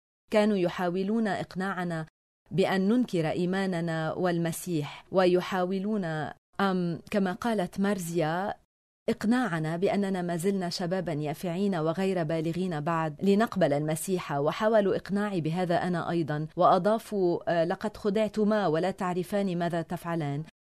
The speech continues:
وفي اليوم ذاته دعوا أيضًا دكتورًا كان يعلم في الجامعة، واستجوبوننا مرة أخرى ونحن لم نكن معًا،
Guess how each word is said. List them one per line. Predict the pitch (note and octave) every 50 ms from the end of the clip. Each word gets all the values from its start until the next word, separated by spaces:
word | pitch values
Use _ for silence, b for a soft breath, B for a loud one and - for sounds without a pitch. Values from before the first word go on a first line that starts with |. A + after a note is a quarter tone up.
| _ _
وفي | G3+ G#3+ G3+ F#3+ F3+ F3+ F3 F3 E3+ D#3+ D#3 - - - _ _ _ _ _ _ _ - - A#3+
اليوم | A#3 G3+ G#3 G#3+ A3 G#3+ G3
ذاته | F#3+ F3+ D#3 G3 G#3 G#3 G#3 - E3+ D3+ E3+ E3+ F#3 F3
دعوا | F#3 G3 A3 G#3+ F#3 - - -
أيضًا | G3+ G3 F#3 F3
دكتورًا | E3+ D#3 D#3+ D#3+ - - G#3 G3 F#3+ F3+ D3 C#3 C#3 F3 F#3
كان | - G3 F#3 F#3
يعلم | F3 F3 E3+ E3 D#3+ E3+ F#3 F3+ E3+ D#3 D3
في | D3 - E3+
الجامعة، | D#3 D3 C#3 F3 F3 F3 E3 D#3 D3+ C#3 C3+ C#3+ D3 E3 - - _ _ _ _ _
واستجوبوننا | - F3+ F#3 F3 - - F#3 F3 F#3 G3+ F#3 F3 G3 A3+ A#3 G#3+ G3 F#3 F3 E3+
مرة | F3 F3 F3+ F3+ F3 - -
أخرى | E3 D#3+ - - - - E3 C#3+ C#3+
ونحن | D3 D3+ D#3 E3 G3+ G#3+ - A3+
لم | G#3 G#3 G#3+ A3 A3+ A#3
نكن | A3+ - - F3 D#3+ D#3+
معًا، | E3 E3+ E3 D#3 D3 D3